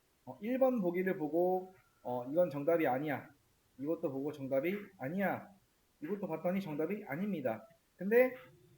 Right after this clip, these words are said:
얘를 봤더니 어때? 어, 얘가 정답인 거, 어, 정답이네.라고 해서 요렇게 체크해놓고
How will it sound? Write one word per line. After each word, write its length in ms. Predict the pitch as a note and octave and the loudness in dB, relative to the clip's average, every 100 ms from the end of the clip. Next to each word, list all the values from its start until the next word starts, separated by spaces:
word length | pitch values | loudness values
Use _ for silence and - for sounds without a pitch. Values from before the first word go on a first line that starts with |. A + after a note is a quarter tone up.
| - - - | -20 -18 2
얘를 220 | F#3+ C4 | 8 10
봤더니 320 | B3+ - G3 | 8 6 4
어때? 340 | D3 - - - - _ _ _ - | 2 0 -6 -12 -20 _ _ _ -2
어, 220 | F#3+ - - _ - D#3+ | -2 -2 -14 _ -10 0
얘가 220 | G3+ A#3+ | 4 4
정답인 480 | D#3+ F3 G#3 G3+ F#3 | 2 0 0 0 0
거, 200 | F#3 - - - _ _ _ - | -4 -8 -20 -20 _ _ _ -12
어, 140 | A2+ | -10
정답이네.라고 800 | A#2+ F#3 A3+ F#3 F3+ F3+ C#3+ D#3 | -6 0 2 2 2 4 4 4
해서 260 | E3 G3 A#3+ | 2 2 0
요렇게 380 | D3+ E3 F#3+ E3+ | 2 2 2 -2
체크해놓고 800 | - A3+ A3+ G#3 G3 F3+ C3+ - | -4 -2 0 0 -2 -2 -4 -6